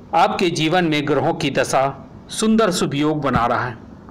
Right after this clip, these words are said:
ऐसे में आपके जीवन में बहुत तेज़ी से उन्नति और तरक्की होगी,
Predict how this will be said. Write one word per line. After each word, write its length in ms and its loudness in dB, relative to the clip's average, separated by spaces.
ऐसे 300 2
में 140 2
आपके 340 2
जीवन 340 0
में 280 -2
बहुत 420 0
तेज़ी 240 0
से 160 0
उन्नति 580 -2
और 260 0
तरक्की 360 -2
होगी, 400 -4